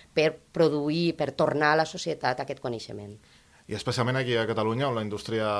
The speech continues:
Speaker 2: de producció de fruita és, està molt
Speaker 1: La
Speaker 2: estesa.
Speaker 1: pera, la poma, el préssec, realment són fruiters de, de molt punters i molt, amb molta producció aquí a Catalunya.
Speaker 2: I les, les empreses què, què busquen quan a,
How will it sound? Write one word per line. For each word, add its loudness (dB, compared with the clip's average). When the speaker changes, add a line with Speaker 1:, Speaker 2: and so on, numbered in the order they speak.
Speaker 2:
de -2
producció -4
de -2
fruita -4
és, -2
està -6
molt -4
Speaker 1:
La 0
Speaker 2:
estesa. 0
Speaker 1:
pera, 4
la 2
poma, 0
el -2
préssec, -8
realment -8
són -6
fruiters -4
de, -4
de -10
molt -4
punters -10
i -6
molt, -6
amb -12
molta -12
producció -12
aquí -16
a -18
Catalunya. -14
Speaker 2:
I -4
les, -4
les -4
empreses -2
què, -2
què 0
busquen -4
quan -2
a, -4